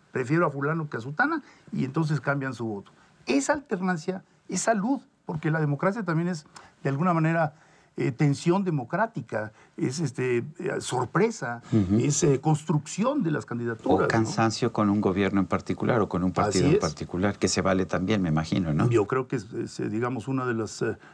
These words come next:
Speaker 1: de los principios fundamentales, como dijera el clásico, es precisamente remover a los, a los gobiernos que no te gustan, ¿no?
Speaker 2: ¿Qué te preocupa más de las reformas electorales que ha impulsado el gobierno de la República?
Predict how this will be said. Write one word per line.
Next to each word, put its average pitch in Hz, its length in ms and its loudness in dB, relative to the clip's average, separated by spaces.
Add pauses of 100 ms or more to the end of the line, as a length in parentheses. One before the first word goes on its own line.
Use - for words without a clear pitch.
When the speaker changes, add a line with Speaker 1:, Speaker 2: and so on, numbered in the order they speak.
(120)
Speaker 1:
de 120 80 -4
los 127 160 -2
principios 123 440 -6
fundamentales, 117 800 -2 (400)
como 127 220 -4
dijera 135 180 2
el 127 80 2
clásico, 131 380 -4
es 123 60 -10
precisamente 127 460 -4
remover 135 440 2
a 135 40 0
los, - 320 -10
a - 80 -8
los 110 140 -8
gobiernos 123 320 -2
que - 80 -8
no 117 80 -6
te 110 80 -6
gustan, 110 360 -6
¿no? 185 140 -8 (280)
Speaker 2:
¿Qué 156 160 4
te 160 240 -2
preocupa 104 560 0
más 90 500 0
de 82 260 0
las 80 220 2
reformas 92 560 2
electorales 85 640 0
que - 100 -2
ha - 20 2
impulsado 78 680 0
el 71 80 0
gobierno 73 380 2
de 69 80 2
la 69 100 0
República? - 520 -4